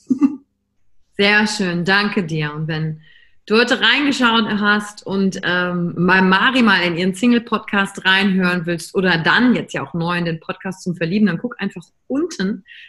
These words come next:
Speaker 2: in die Shownotes rein, da ist natürlich alles verlinkt von Mari. Und, ähm, ja, danke, dass du Zeit hattest, einen Einblick in deinen Kopf mir, mir gegeben hast, vor allen Dingen wie die,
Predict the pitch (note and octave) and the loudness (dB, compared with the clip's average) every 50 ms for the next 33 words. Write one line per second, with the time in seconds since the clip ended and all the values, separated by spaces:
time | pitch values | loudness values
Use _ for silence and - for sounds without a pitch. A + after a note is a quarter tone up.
0 | - _ - G#3+ A#3+ B3 A#3 - C4 B3+ B3+ A#3+ A3+ G#3+ A3 - - F#3+ F#3 F#3+ | -18 _ 0 0 0 0 0 0 0 0 0 0 0 -2 -4 -4 -2 0 0 2
1 | F#3+ F#3+ F3+ F#3+ F#3 - G3+ F#3+ - - F#3 F#3 F#3+ F#3 F#3 _ - F3 F#3 G3 | 0 -2 -4 -6 -6 -6 -8 -8 -6 -6 -6 -6 -6 -6 -8 _ 0 0 0 0
2 | G#3+ A#3 A#3 - - - F3+ F3 E3 D#3+ D#3+ E3 F3+ G#3 G#3+ - - _ _ - | 0 -4 -6 -10 -8 -6 -4 -4 -2 -2 -2 -2 -4 -4 -6 -8 -14 _ _ -10
3 | E3+ D#3+ D#3+ D#3 D#3 D3+ D3 D3+ D3 D#3 E3+ A3 A#3 - - - - - - - | -6 -4 -2 -2 -2 -2 -4 -6 -8 -6 -8 -8 -8 -10 -16 -20 -20 -20 -20 -20
4 | _ _ _ _ - - B3 C4 C4 B3+ B3 - A#3+ B3 A#3+ A#3 A3+ A3+ A3+ A3+ | _ _ _ _ -2 2 4 6 6 6 6 6 6 4 4 4 4 4 4 2
5 | A3 A3 - _ _ - B3 C4+ D4+ D#4+ F#4+ - - - - C4+ D4+ E4 G4 C#4 | 2 0 -4 _ _ 2 4 4 4 4 2 0 0 2 2 2 2 2 2 0
6 | C#4 - - C4+ A#3+ - D#4 C#4+ D4 E4+ - E4 D#4 C4 C#4+ B3+ - B3+ A3+ A#3+ | 0 -2 -2 -6 -4 2 2 4 4 2 2 0 0 0 0 -4 -2 0 0 0
7 | - - B3 C4+ C4 D4 - C4+ B3+ A#3+ A#3+ A#3 A#3 A#3+ - C#4+ C#4+ - - D4 | 2 2 0 2 2 0 2 2 2 2 2 0 0 -2 -4 -6 -6 -2 0 2
8 | C4+ C4 B3+ C4 C4+ B3+ A3+ A3 B3 D4 F4+ C4+ C#4 A#3 G#3+ B3+ C4 C4 B3 B3+ | 2 4 4 2 2 6 6 8 8 8 8 6 4 0 0 -2 -2 0 0 0
9 | B3 B3+ B3+ B3+ B3+ - - A#3 G3+ G3 A3 A3+ A3+ A3+ A#3 A3+ A3+ - - _ | 0 2 0 -2 -2 -8 -12 -6 -2 -2 0 2 2 0 0 -2 -4 -8 -16 _
10 | _ _ _ _ _ - - F#3 F3 E3+ E3+ F3 E3+ E3+ E3+ E3+ F#3 G3+ F3 E3+ | _ _ _ _ _ -10 -8 -8 -8 -8 -10 -12 -14 -14 -12 -8 -8 -8 -8 -6
11 | E3 G3+ A3 A3 A3 A3 A3 A3 G#3+ G#3+ A3 F3 | -2 0 2 4 4 4 4 2 0 -2 -4 -10